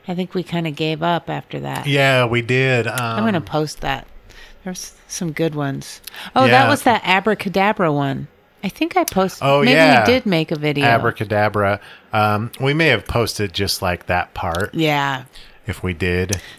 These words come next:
Speaker 1: That was fun. That
Speaker 2: I don't
Speaker 1: was a
Speaker 2: know if
Speaker 1: good
Speaker 2: we
Speaker 1: run.
Speaker 2: did, though. No, that was the last one that I was working on, uh, when we decided, um, that, well, we didn't really decide at the time that we didn't wanna do videos anymore.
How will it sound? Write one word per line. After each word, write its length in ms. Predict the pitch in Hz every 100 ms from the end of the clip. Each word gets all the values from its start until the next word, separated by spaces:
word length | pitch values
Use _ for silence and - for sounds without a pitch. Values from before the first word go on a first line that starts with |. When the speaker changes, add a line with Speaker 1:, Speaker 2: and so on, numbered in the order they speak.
| -
Speaker 1:
That 100 | 170
was 180 | 143 -
fun. 320 | - 151 143
That 60 |
Speaker 2:
I 40 | 143
don't 60 |
Speaker 1:
was 120 | 165 214
a 20 |
Speaker 2:
know 60 |
if 40 | 226
Speaker 1:
good 60 | 151
Speaker 2:
we 100 | 143
Speaker 1:
run. 80 |
Speaker 2:
did, 200 | 143 160
though. 280 | 110 98 92
No, 300 | 90 104 110
that 160 | 107 143
was 140 | 156
the 100 | 123
last 400 | 104 107 107 -
one 160 | 120 117
that 120 | 110
I 40 | 98
was 160 | 90
working 320 | 92 110 113
on, 280 | 104 95 95 - - - -
uh, 240 | 104 95
when 240 | 95 98
we 160 | 98 110
decided, 1040 | 101 92 - - 101 101 98 95 92 95 92
um, 540 | 92 90 90 92 87 - _ _ _ _ _ _ _ _ _ - _ _
that, 440 | 110 87 87 90 117
well, 160 | 127
we 100 | 127 123
didn't 220 | 135 120
really 300 | 104 101 95
decide 420 | - - 92 87
at 100 | 87
the 80 | 90
time 460 | - - 87 85 90
that 120 | 90
we 80 | 87
didn't 220 | 87 87
wanna 160 | 90 87
do 160 | 90
videos 460 | 85 92 92 90 87
anymore. 480 | 95 92 95 95